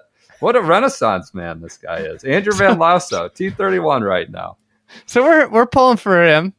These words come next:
Speaker 2: I mean, there's some other names in here that, you know,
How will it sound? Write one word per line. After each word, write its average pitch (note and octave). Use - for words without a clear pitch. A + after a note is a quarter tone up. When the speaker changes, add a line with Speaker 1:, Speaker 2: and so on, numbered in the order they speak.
Speaker 2:
I F#3
mean, C4
there's B3
some A#3+
other G3
names D#3
in E3
here F3
that, E3
you E3
know, F#3